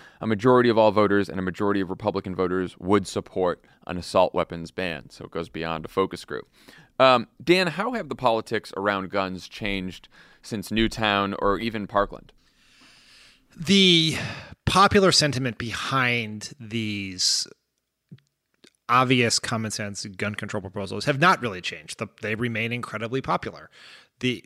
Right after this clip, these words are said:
Speaker 2: the one thing that has changed is the, it has taken a while for the gun safety movement to catch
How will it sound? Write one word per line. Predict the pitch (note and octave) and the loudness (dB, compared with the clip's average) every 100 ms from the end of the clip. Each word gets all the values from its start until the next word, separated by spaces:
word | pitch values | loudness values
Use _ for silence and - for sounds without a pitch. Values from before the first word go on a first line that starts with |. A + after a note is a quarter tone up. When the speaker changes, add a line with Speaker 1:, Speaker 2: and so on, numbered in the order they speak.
| _ _ | _ _
Speaker 2:
the | - - A#2+ | -20 -4 2
one | D#3+ A3+ | 4 6
thing | A3 | 6
that | D3+ | 4
has | G#2+ D#3 D3 - | 2 2 2 0
changed | C3 A2+ G2+ - - | -4 -6 -8 -10 -10
is | B2 A#2 A2 A2 A#2 | -10 -8 -8 -8 -8
the, | A2+ B2 A#2 A2+ G#2 _ - - _ _ _ | -4 -4 -4 -6 -8 _ -20 -20 _ _ _
it | C#3 | 0
has | D3 | 2
taken | - E3+ F#3 E3+ | 4 4 4 2
a | |
while | C#3 B2+ A#2+ B2+ A2+ | 2 2 2 2 0
for | A2 - A2 A2 F#2+ F#2+ F#2+ - _ _ _ _ | -4 -6 -2 -2 -2 -4 -6 -12 _ _ _ _
the | A#2+ A2 A2 G#2 G#2 A#2 G2+ | -8 -2 0 0 -2 -4 -2
gun | B2 A#2+ B2 | -2 -2 -2
safety | - B2 A#2 - A2 | 0 0 -2 -4 -8
movement | G#2+ A2 A2+ G2+ G2 F#2 F2+ - - - | -6 -4 -6 -6 -10 -10 -8 -10 -10 -8
to | - A2+ | -4 -4
catch | - - B2 | -4 -4 -2